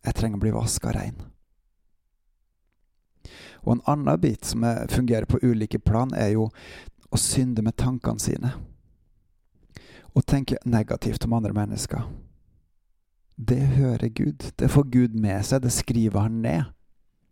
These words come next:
Og hvis det er urettferdighet, så er det synd. Hvis du kjenner lyst etter noe som tilhører en annen person, og begynner å handle på det, begynner å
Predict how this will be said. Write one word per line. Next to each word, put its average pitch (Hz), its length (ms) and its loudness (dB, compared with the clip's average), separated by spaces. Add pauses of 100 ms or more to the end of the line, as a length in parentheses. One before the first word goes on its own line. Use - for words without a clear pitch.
(480)
Og 110 200 2 (100)
hvis 123 240 2
det 120 160 2
er 117 140 4
urettferdighet, 104 1000 0 (560)
så - 240 -2
er 101 160 0
det 113 180 -2
synd. - 480 -8 (1500)
Hvis 135 340 2
du 135 220 2
kjenner 123 400 2
lyst - 560 -2
etter 123 320 0
noe 117 260 0
som 113 140 -2
tilhører 98 460 0
en 107 100 2
annen 95 160 -4
person, 120 400 0 (220)
og - 120 2
begynner 123 220 4
å - 140 -6
handle 135 360 0
på 156 220 4
det, - 140 -4 (1000)
begynner 120 400 6
å 113 260 4